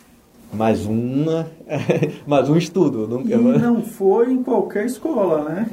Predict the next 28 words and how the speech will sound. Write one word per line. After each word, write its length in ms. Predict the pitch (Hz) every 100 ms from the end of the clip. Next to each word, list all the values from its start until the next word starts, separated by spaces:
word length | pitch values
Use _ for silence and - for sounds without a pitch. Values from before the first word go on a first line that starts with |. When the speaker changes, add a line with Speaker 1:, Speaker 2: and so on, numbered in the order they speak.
| 101
Speaker 1:
Não 100 | 104
foi. 220 | - - - - - - - - - - -
Foi, 440 | - 135 139 127 - - - - 131
é, 440 | 110 107 104 101 92 - - - - - - - 120
numa 140 | 135
escola 380 | 139 - 110 107
que 60 |
se 60 | 123
chama 240 | - 101 - - -
Saint 400 | 156 165 175 - - -
Marie 540 | 113 110 113 127 131 - -
Culinary 480 | 135 139 123 110 107
Academy, 560 | - - 101 113 151 - - - - - - -
que 80 | -
fica 100 | 139
na 40 |
cidade 180 | 131 120
de 60 | 117
Woking, 440 | 113 143 151 131
no 80 | 113
Reino 220 | 107 101
Unido, 380 | 95 101 123 151
que 320 | 151 - 165
tem 340 | 156 - 151 170
os 140 | 143
direitos 560 | 135 120 127 147 135 113
de 160 | 120
dar 340 | 117 120 143